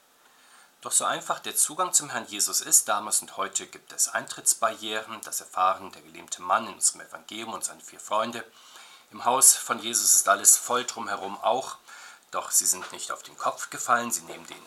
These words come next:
Zugang über die Außentreppe, die auf das Flachdach führt. Dort decken sie ein Stück Dach ab und lassen ihren gelähmten Freund,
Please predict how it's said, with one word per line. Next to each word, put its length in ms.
Zugang 440
über 120
die 100
Außentreppe, 760
die 120
auf 140
das 180
Flachdach 540
führt. 500
Dort 320
decken 240
sie 160
ein 100
Stück 280
Dach 240
ab 240
und 140
lassen 280
ihren 160
gelähmten 520
Freund, 560